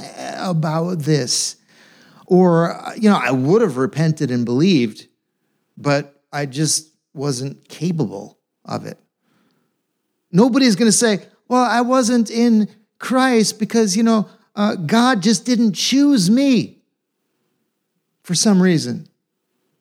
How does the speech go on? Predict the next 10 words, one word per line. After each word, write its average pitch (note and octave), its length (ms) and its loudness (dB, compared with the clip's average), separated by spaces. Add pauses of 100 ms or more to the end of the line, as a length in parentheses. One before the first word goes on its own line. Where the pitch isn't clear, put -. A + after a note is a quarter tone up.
(760)
No D#3 220 4
one F3 220 4
will D3+ 80 2
say, D#3 220 0
"I D#3 160 0
can't D#3+ 360 -6
be C3 140 -10
held C3 360 -10
responsible A#2 1200 -4
because A#2 600 -6